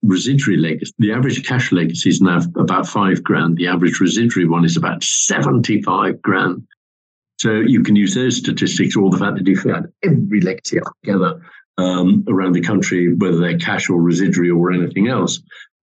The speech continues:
is the average is forty-five. So all the statistics are useful to give to your trustees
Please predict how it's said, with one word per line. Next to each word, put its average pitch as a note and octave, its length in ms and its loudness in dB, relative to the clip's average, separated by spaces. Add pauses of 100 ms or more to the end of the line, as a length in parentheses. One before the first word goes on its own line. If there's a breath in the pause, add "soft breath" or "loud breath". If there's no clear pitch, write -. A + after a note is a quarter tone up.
is - 140 -2
the F2 100 0
average E2 280 0
is - 100 -2
forty-five. E2 680 0
So G2 320 2 (300 loud breath)
all C#3 200 2
the F#3 60 2
statistics - 680 -2
are G#2 40 2
useful G2+ 440 0
to - 100 -4
give - 220 0
to G2 80 0
your F2 80 2
trustees F2+ 840 -2